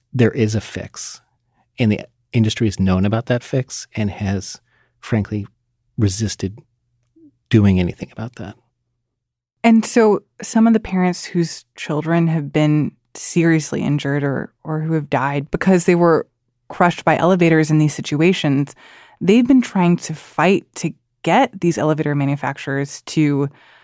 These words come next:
Speaker 2: try to install these fixes or, or standardize these fixes to make them safer.
Speaker 1: So the Hartses, you know, when they started digging into this and realizing that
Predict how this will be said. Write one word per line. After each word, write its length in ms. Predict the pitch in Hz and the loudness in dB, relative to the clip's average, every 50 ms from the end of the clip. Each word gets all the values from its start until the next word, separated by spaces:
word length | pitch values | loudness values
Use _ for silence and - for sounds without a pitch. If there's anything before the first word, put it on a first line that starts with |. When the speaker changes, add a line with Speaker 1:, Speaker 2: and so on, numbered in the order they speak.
| _ _ _ _ | _ _ _ _
Speaker 2:
try 180 | - - 185 180 | -6 -2 0 2
to 140 | 180 - - | 2 2 2
install 440 | 180 180 - - - 165 160 233 269 | 2 0 2 2 0 2 4 4 4
these 180 | 226 170 - | 2 0 0
fixes 460 | - 147 143 - - 139 127 135 147 | -4 -8 -8 -6 -6 -4 -4 -4 -4
or, 160 | 147 147 151 - | -4 -4 -4 -4
or 160 | - 160 160 | -4 -4 -4
standardize 640 | - - - 156 143 175 233 247 185 139 117 143 147 | -4 -6 -8 -4 0 0 2 2 2 0 0 -2 -6
these 160 | 143 143 - | -8 -12 -10
fixes 480 | - 143 147 - - 147 135 131 - - | -8 -8 -8 -8 -6 -6 -6 -6 -8 -12
to 140 | - - 156 | -8 -4 -2
make 220 | 151 147 143 - | -2 -2 -2 -2
them 120 | 151 151 | -4 -4
safer. 560 | 147 - 139 165 262 - - - - - _ _ _ _ _ _ _ _ _ _ _ _ _ _ _ _ _ | -4 -4 -4 -4 -4 -6 -8 -14 -14 -16 _ _ _ _ _ _ _ _ _ _ _ _ _ _ _ _ _
Speaker 1:
So 140 | - - 151 | 0 2 4
the 100 | 139 131 | 4 4
Hartses, 720 | - - 143 139 139 139 - - 160 151 139 131 127 - - | 2 0 -2 -2 -2 -2 -2 -2 0 0 0 0 -2 -4 -2
you 140 | 135 120 113 | 0 2 2
know, 240 | 110 113 120 - _ _ _ | 0 0 -4 -8 _ _ _
when 280 | 302 247 - 117 113 113 | -18 -8 -2 0 2 2
they 100 | 113 110 | 2 0
started 300 | - - 120 107 98 101 | 0 0 -2 0 0 2
digging 240 | 107 107 104 110 120 | 0 0 2 2 2
into 200 | 123 120 117 110 | 2 2 0 -2
this 180 | 104 - - | -2 -2 -2
and 100 | 101 92 | -2 0
realizing 480 | 90 95 101 98 101 92 90 - 92 87 | 0 0 0 0 0 -2 -2 -2 -4 -4
that 160 | 82 87 | -4 -4